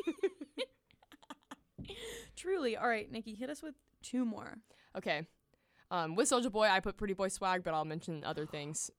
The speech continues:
Speaker 2: J-, lo-, we can talk about that
Speaker 1: Yeah,
Speaker 2: one. <laughs>
Speaker 1: yeah.
Speaker 2: So good.
Speaker 1: Um, I have one memory with that song, and that's my little brother James,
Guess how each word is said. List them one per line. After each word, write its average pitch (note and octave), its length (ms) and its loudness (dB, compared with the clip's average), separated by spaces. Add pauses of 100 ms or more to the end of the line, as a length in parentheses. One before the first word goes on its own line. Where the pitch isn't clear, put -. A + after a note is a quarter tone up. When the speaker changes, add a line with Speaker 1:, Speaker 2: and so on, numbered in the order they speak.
Speaker 2:
J-, - 100 -12 (480)
lo-, D3+ 200 2 (100)
we C4 100 6
can A3+ 100 2
talk C#3+ 140 -6
about - 160 -10
that - 120 -6
Speaker 1:
Yeah, - 100 6
Speaker 2:
one. F#4 160 12
<laughs> G#4+ 120 12
Speaker 1:
yeah. A3 80 0 (240)
Speaker 2:
So F4 380 12
good. G3+ 380 8 (380)
Speaker 1:
Um, B3 440 2 (460)
I B3+ 60 4
have A#3 100 2
one G#3+ 220 0
memory G#3 280 -4
with G#3+ 120 -4
that A3+ 180 -4
song, B3+ 420 -2
and A3+ 180 -2
that's - 500 -6 (220)
my A3 320 0
little G#3 220 -4
brother A3 240 -4
James, G#3 640 -10